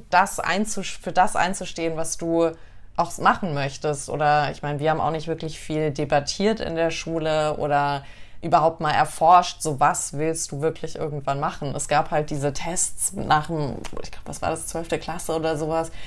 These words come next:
wo du vom Arbeitsamt mal was ausfüllen konntest. Und dann haben sie dir gesagt, ja, Ingenieur. <laughs> So, nee.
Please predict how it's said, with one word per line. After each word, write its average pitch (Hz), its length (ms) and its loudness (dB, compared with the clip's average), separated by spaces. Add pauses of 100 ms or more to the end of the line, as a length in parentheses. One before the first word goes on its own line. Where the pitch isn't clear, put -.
(200)
wo 156 80 -2
du 147 60 0
vom 151 180 -2
Arbeitsamt 160 520 4
mal 143 100 0
was 156 160 0
ausfüllen 151 500 0
konntest. 156 400 -2
Und 147 120 -2
dann 151 60 -2
haben 160 120 0
sie 156 100 -6
dir 151 140 -2
gesagt, 151 380 2
ja, 143 360 4 (260)
Ingenieur. 156 680 0 (400)
<laughs> 233 400 2
So, 151 240 -2 (100)
nee. 143 240 -6